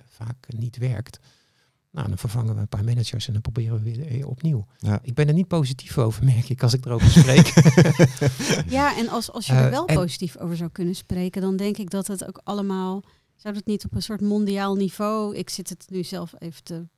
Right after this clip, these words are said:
Speaker 3: bij elkaar te, te, te voelen, een soort van.
Speaker 2: Ja.
Speaker 3: Op een mondiaal niveau zal het wel er-, ergens toe bijdragen.
Speaker 2: Ik ben er
Speaker 3: Dat
Speaker 2: eigenlijk
Speaker 3: alles bij elkaar komt op een bepaalde manier, waardoor we ook als grote, ja,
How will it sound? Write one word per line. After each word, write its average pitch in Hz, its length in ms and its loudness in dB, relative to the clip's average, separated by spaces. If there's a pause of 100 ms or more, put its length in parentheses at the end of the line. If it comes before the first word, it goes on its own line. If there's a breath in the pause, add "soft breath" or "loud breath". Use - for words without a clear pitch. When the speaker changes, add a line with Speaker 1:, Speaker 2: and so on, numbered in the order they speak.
(100)
Speaker 3:
bij 160 100 -20
elkaar 175 340 -12
te, 165 320 -12 (280)
te, 170 260 -12
te 165 140 -10
voelen, 165 440 -14
een 208 60 -14
soort 170 260 -12
van. 208 260 -6
Speaker 2:
Ja. 101 280 0 (240 soft breath)
Speaker 3:
Op - 140 -20
een - 100 -18
mondiaal 190 360 -2
niveau 226 340 0
zal 156 180 -6
het 160 120 -6
wel 165 400 -6 (120)
er-, 208 180 -14
ergens 202 260 -10
toe 226 100 -10
bijdragen. 165 800 -6 (100)
Speaker 2:
Ik - 160 -6
ben 110 120 2
er 104 60 0
Speaker 3:
Dat 190 100 -2
Speaker 2:
eigenlijk 196 100 -2
Speaker 3:
alles 190 240 -4
bij - 100 -6
elkaar 175 400 -6
komt 175 480 -6
op - 120 -20
een 190 100 -10
bepaalde 175 380 -8
manier, 175 500 -2
waardoor 180 440 -6
we 185 120 -10
ook 180 380 -10 (560)
als 185 320 -8
grote, 185 520 -8 (540)
ja, 185 360 -12